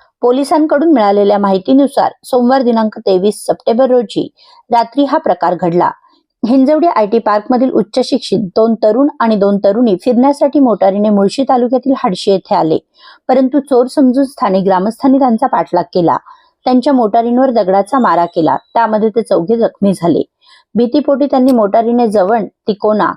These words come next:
काले, पवनानगर, कडधे, करुंज मार्गे कामशेत गाठले, मात्र कामशेत तेथे पोहोचल्यानंतर काही ग्रामस्थांनी त्यांना मारहाण केली.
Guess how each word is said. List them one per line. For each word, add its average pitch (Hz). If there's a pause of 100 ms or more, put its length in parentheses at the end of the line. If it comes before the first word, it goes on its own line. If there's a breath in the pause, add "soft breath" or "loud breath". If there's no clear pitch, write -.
(120)
काले, 202 (140)
पवनानगर, 202
कडधे, 202
करुंज 208
मार्गे 190 (420 soft breath)
कामशेत 220
गाठले, 180
मात्र 233
कामशेत 220
तेथे 247
पोहोचल्यानंतर 233
काही 202
ग्रामस्थांनी 196 (160)
त्यांना 254
मारहाण 196
केली. 175